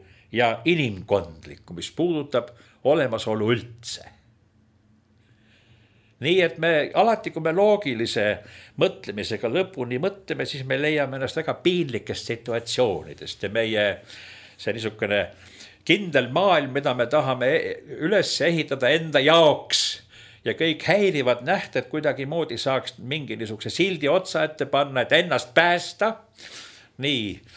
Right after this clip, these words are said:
aga kas see on küsimuse lahendus, kui me ei tunnista põhivigu? Ja põhiviga on ju lõppude lõpuks,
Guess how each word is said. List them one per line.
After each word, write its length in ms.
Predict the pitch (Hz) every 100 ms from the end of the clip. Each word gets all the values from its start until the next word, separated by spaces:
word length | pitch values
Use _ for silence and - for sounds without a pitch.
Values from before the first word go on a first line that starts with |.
| - - - 143
aga 160 | 131 127
kas 200 | 151 -
see 100 | -
on 160 | 151 117
küsimuse 500 | 170 - 120 104 98
lahendus, 680 | 127 123 85 71 85 - -
kui 220 | - 117
me 160 | 107 104 95 87 - - - -
ei 200 | 143 127
tunnista 920 | 196 226 202 - - - 117 107 - - - - _ _ _ -
põhivigu? 580 | 185 147 120 156 - - - - _ _ -
Ja 80 | 107
põhiviga 640 | 180 175 151 185 170 139
on 140 | 131 127
ju 60 |
lõppude 360 | 147 165 131 123
lõpuks, 540 | 143 160 120 110 -